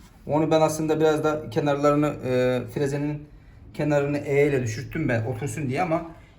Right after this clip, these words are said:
yine de bir kısmı oturmuyor ve kalınlıklara eşit çıkmıyor.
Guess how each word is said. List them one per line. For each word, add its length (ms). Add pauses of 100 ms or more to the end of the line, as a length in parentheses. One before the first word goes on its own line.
yine 160
de 160
bir 300
kısmı 300 (140)
oturmuyor 520 (240)
ve 100
kalınlıklara 540
eşit 280
çıkmıyor. 380